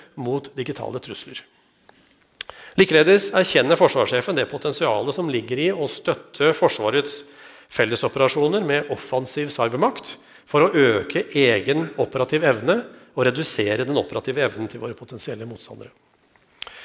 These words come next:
Cyberoperasjoner krever en betydelig kompetanseøkning i Forsvarets organisasjon på alle nivåer,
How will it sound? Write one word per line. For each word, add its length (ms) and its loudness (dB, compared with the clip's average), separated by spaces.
Cyberoperasjoner 880 6
krever 380 4
en 160 0
betydelig 840 -4
kompetanseøkning 880 0
i 100 -4
Forsvarets 420 0
organisasjon 720 -2
på 140 -10
alle 180 0
nivåer, 360 2